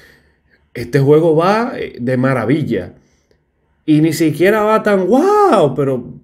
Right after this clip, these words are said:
a comparación con todos los Android que he probado, Huawei Mate treinta, Galaxy Fold, eh, Galaxy Note diez y todos esos celulares,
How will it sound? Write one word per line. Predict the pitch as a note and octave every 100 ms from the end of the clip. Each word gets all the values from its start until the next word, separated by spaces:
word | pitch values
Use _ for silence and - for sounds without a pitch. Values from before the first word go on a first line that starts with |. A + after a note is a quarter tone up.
| -
a | - - A2+ -
comparación | B2+ C3+ B2+ - E3
con | G3+ G3
todos | G#3
los | G#3 G3
Android | G3 F#3+ F#3
que | F3+
he | F3+
probado, | F#3+ F3+ E3 D#3 D#3 D#3 - _ -
Huawei | G#2+ B2 C3+ D3
Mate | D3+ E3
treinta, | D#3+ F3 F3 E3+ E3+ E3 D#3
Galaxy | B2+ C3+ C#3 D3
Fold, | E3+ F3 F3 F3 E3
eh, | D#3+ D3+ D3 C3
Galaxy | B2 B2 B2 C#3
Note | C#3 C#3 D3+
diez | E3+ F3 E3 D#3+ - - _ _ _ _ _ _ _ _ _ _ _ _
y | C#3
todos | B2 C#3+ D#3
esos | D#3
celulares, | F#3+ F3+ E3+ D3+ D#3+ D#3 -